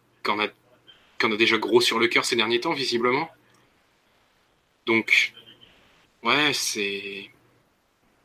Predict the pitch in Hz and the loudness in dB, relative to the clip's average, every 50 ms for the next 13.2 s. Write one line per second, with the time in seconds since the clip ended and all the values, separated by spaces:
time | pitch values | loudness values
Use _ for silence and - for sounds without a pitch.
0 | _ _ - 104 135 165 - 123 117 117 107 110 127 - 127 117 - 117 113 117 | _ _ 2 2 2 2 2 0 -4 -4 -6 -6 -6 -6 -6 -4 -6 -2 -2 -2
1 | 117 - - 117 120 123 - - 107 107 101 101 101 101 101 101 101 101 104 104 | -4 -2 -6 -8 -8 -10 -12 -12 -10 -8 -8 -6 -6 -6 -6 -6 -6 -8 -8 -10
2 | 104 101 - - - 113 107 - 123 117 - - 139 - - 127 113 101 90 78 | -10 -10 -8 -4 -4 -4 -2 -2 -6 -6 -6 -8 -12 -8 -4 -2 -2 -2 -4 -8
3 | - _ - - _ _ _ - - - - - - - - - 139 143 - _ | -12 _ -20 -20 _ _ _ -14 -8 -6 -4 -4 -4 -4 -4 -4 -6 -6 -6 _
4 | - 123 127 120 - - 123 120 123 135 143 139 135 - - - - 110 107 104 | -2 -2 0 2 2 2 4 4 4 4 2 0 -4 -6 -12 -12 -10 -10 -10 -8
5 | 107 104 104 - _ _ _ - - _ - _ _ _ _ _ _ _ _ _ | -8 -10 -10 -12 _ _ _ -20 -20 _ -20 _ _ _ _ _ _ _ _ _
6 | _ _ _ _ _ _ _ _ _ _ _ _ _ _ _ _ _ _ _ _ | _ _ _ _ _ _ _ _ _ _ _ _ _ _ _ _ _ _ _ _
7 | _ _ _ _ _ _ _ _ - - 120 117 110 110 104 107 107 101 101 - | _ _ _ _ _ _ _ _ -8 -4 -2 0 0 2 2 2 2 2 0 -6
8 | - - - - - - _ - _ _ _ _ _ _ _ _ _ _ _ _ | -12 -16 -20 -20 -20 -20 _ -20 _ _ _ _ _ _ _ _ _ _ _ _
9 | _ _ _ _ _ _ _ - - - - 143 139 - 143 147 139 - - 147 | _ _ _ _ _ _ _ 0 2 2 6 6 6 6 6 4 2 2 2 0
10 | 135 - 127 - - 143 131 - 139 127 123 117 113 110 113 110 - 117 110 107 | 2 2 4 4 4 4 2 2 0 -2 -2 -2 -8 -10 -10 -12 -12 -12 -12 -12
11 | 104 107 107 104 - _ _ - 117 117 - 117 - - 120 107 107 110 107 110 | -12 -14 -16 -18 -18 _ _ -12 -12 -8 -6 -6 -4 -2 -2 -2 -2 -2 -2 0
12 | 107 107 110 113 117 120 123 123 123 127 123 123 - - - - 107 107 107 107 | 2 2 2 2 0 0 2 2 0 -2 -4 -8 -12 -14 -14 -16 -18 -18 -16 -16
13 | 110 107 104 | -16 -16 -18